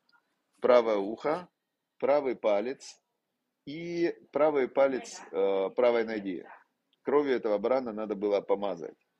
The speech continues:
А потом этого барана, его, э, разрезали на там несколько частей, но назывался он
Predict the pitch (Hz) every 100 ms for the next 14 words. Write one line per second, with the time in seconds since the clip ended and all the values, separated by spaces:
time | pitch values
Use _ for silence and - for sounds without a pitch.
0 | _ _ _ _ _ _ - - 110 180
1 | 175 139 120 127 156 175 135 110 123 139
2 | 135 110 - 98 107 107 104 110 107 120
3 | 110 101 98 92 101 110 - 90 90 110
4 | - 101 104 143 120 - - 101 113 117
5 | 160 147 113 110 107